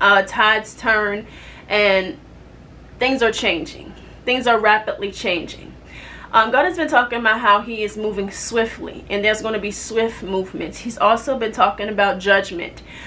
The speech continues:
uh, for the righteous and the unrighteous. Um, just now today, he was talking to me about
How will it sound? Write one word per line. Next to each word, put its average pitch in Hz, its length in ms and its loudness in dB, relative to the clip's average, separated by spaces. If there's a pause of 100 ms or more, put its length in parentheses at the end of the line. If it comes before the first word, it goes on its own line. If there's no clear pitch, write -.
(200)
uh, 208 160 4
for 220 100 -6
the 214 120 -2
righteous 214 500 0
and 220 240 0
the 208 180 0
unrighteous. - 720 -4 (240)
Um, 196 500 4 (680)
just 247 220 0
now 262 300 4
today, 233 440 2
he 254 200 -10
was 220 160 -6
talking 233 380 0
to 226 120 -8
me 202 420 -4 (380)
about 190 600 4